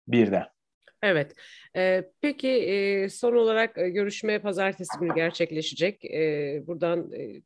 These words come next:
Speaker 2: çok büyük bir beklenti olmadığını Beyaz Saray da açıkladı. E, Çin'deki, e, gidişat da bu şekilde. E, s-, global olarak,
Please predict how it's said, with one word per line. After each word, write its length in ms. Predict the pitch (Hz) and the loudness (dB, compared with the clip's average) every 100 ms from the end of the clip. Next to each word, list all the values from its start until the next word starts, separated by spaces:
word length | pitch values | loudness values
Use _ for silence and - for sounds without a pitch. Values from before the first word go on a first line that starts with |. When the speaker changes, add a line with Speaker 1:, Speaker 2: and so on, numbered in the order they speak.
| - | -14
Speaker 2:
çok 240 | - 180 | -10 -8
büyük 140 | 175 156 | -8 -4
bir 60 | |
beklenti 440 | 165 170 170 160 170 | -2 -2 -4 -4 -2
olmadığını 420 | 160 165 160 160 | 0 -2 -4 -2
Beyaz 240 | 165 170 | -2 -4
Saray 340 | - 165 165 160 | -6 -4 -2 -4
da 60 | |
açıkladı. 640 | 139 - - 165 156 180 208 - - - - | -6 -8 -6 -2 0 0 -2 -8 -20 -20 -4
E, 400 | 160 160 160 156 | 2 4 4 0
Çin'deki, 420 | 156 208 185 185 175 | -2 -2 -2 -4 -8
e, 220 | 151 175 - - - - | -4 -2 -4 -10 -20 -16
gidişat 500 | 160 180 - 175 170 | -12 -8 -2 -2 0
da 160 | 170 165 | -4 -4
bu 60 | 208 | -2
şekilde. 640 | 226 185 165 156 208 233 - - - _ _ - | 0 0 0 0 0 -2 -8 -20 -20 _ _ 0
E, 340 | 180 185 180 - - | 4 6 6 2 -4
s-, 280 | - - 170 | -20 -16 -8
global 420 | 185 262 311 392 | 0 2 4 6
olarak, 520 | 320 247 214 208 - | 6 6 4 0 -6